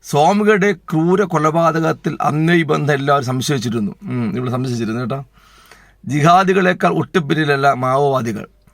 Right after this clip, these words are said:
എന്നെ പോലുള്ള കേന്ദ്ര ഏജൻസികൾ ഈ വിഷയം ഗൗരവം അന്വേഷിക്കണം. അമേരിക്കയിലെ, ആസ്ട്രേലിയയിലെ ഒക്കെ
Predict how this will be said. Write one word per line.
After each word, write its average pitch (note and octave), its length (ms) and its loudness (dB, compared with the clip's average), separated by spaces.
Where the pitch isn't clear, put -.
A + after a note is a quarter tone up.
എന്നെ E3 360 4
പോലുള്ള F3 380 2
കേന്ദ്ര D#3 400 2
ഏജൻസികൾ D3+ 500 0
ഈ C#3+ 160 -2
വിഷയം D3+ 420 0
ഗൗരവം C#3 440 0
അന്വേഷിക്കണം. A#2+ 500 -4
അമേരിക്കയിലെ, C#3 680 0
ആസ്ട്രേലിയയിലെ C#3+ 600 -2
ഒക്കെ C#3 300 -4